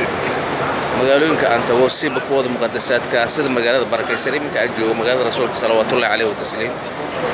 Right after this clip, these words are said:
iyo magaalada barakaysan ee Makka al-Mukarrama,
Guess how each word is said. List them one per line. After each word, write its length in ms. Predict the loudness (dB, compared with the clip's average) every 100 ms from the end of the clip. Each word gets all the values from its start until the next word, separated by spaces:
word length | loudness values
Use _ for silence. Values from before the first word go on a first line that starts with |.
| -2 0 -2 -2 -4 -2 -2 -2 -2 0
iyo 240 | 4 4
magaalada 640 | 4 4 2 2 2 2 2 -2 -4 -2 -2 -2 -4 0
barakaysan 480 | 0 2 2 2 0 0
ee 60 |
Makka 200 | 0 0 0
al-Mukarrama, 520 | 0 0 0 0 0